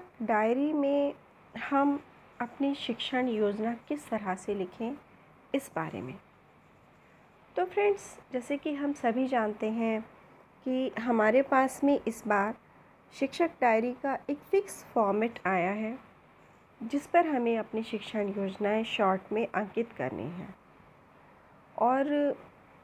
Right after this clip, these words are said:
हमें, अ, एक, अ, पेज पर दो शिक्षण योजनाएं लिखनी हैं, यानी कि हमें बहुत शॉर्ट में, प्रिसाइज वे में अपनी बात को मेंशन करना है। शिक्षक डायरी जब हम बनानी शुरू करेंगे तो इसमें हमारे पास में एक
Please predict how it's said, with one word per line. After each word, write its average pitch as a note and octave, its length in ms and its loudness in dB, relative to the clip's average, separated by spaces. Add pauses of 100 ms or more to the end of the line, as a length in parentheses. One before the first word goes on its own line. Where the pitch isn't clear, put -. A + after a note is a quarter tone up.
(760)
हमें, C4+ 400 0
अ, A#3 400 -2 (160)
एक, D#4 160 4 (260)
अ, G3 220 0 (520)
पेज B3 240 4
पर - 300 -4 (580)
दो C#4+ 280 4
शिक्षण B3 400 0
योजनाएं G3+ 360 0
लिखनी F#3+ 280 -2
हैं, C4 220 -2
यानी A3 280 -2
कि A#3+ 120 -10
हमें A3+ 360 -4 (440)
बहुत C#4+ 240 -2 (160)
शॉर्ट A3+ 500 6
में, A#3 120 4
प्रिसाइज A#3+ 680 4
वे A#3 160 6
में A3 240 2
अपनी G3 320 -4
बात E3+ 360 -2
को A4+ 180 0 (460)
मेंशन B3 400 0
करना - 340 -10
है। E3+ 220 -12 (1300)
शिक्षक G#4 400 0
डायरी C#4+ 380 6
जब D#4 60 2
हम D4 120 4
बनानी A#3 360 2
शुरू C#4+ 300 2
करेंगे A#3+ 420 2
तो A#3+ 160 0
इसमें A#3+ 380 0
हमारे G3+ 380 0
पास A3+ 420 -2
में A#3 100 0
एक G#3+ 180 -6